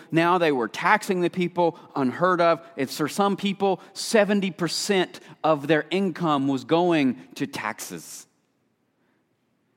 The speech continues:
That, they, they could not live. People could not even feed their families or feed their children because the taxes were so high, and they were under, they, they weren't strong enough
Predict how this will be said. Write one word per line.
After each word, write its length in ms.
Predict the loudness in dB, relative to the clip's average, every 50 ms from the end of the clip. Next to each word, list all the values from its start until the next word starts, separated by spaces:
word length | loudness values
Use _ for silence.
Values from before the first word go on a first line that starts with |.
| _ _ _ _ -14
That, 260 | -12 -12 -12 -12 _ _ _ -6
they, 120 | -2 -2
they 320 | -2 -2 -4 -4 -4 -4
could 260 | -4 -4 -6 -4 -2 -2
not 280 | -2 -2 -2 -4 -4
live. 640 | -4 -2 0 0 0 -2 -2 -6 -10 -14 -20 -20 -20 _ _ _ _
People 360 | -4 -2 -2 -2 0 -2 -2 -2
could 260 | -4 -4 -4 -4 -2
not 240 | -2 -2 -2 -2 -2
even 320 | -2 -2 -2 0 -2 -2
feed 380 | -4 -6 -6 -4 -4 -2 0 0
their 120 | -2 -2
families 640 | -2 -6 -10 -6 -2 0 0 0 2 0 0 0
or 80 | -2 -4
feed 220 | -4 -4 -4 -2
their 140 | -2 -4 -6
children 640 | -6 -10 -12 -12 -10 -8 -6 -4 -4 -2 -4 -4 -6 -10 -12 _
because 300 | -10 -6 -4 -6 -6 -4
the 60 | -6
taxes 500 | -10 -10 -12 -14 -14 -16 -16 -16 -16 -12
were 140 | -10 -10 -8
so 180 | -8 -8 -8
high, 480 | -8 -8 -8 -6 -6 -2 0 0 0 -2 -4 -8 -16 -8
and 220 | -4 -2 -2 0 2
they 240 | 2 2 2 2 2
were 220 | 2 0 -2 -2 0
under, 340 | -2 -2 0 0 0 -2 -4 -6 -6 -4
they, 120 | -4 -2
they 180 | 2 2 2 2
weren't 240 | 2 0 -2 -2 -4
strong 500 | -8 -12 -12 -8 -6 -4 -2 0 0 0
enough 560 | 0 0 0 0 -2 -2 -6 -12 -20 -20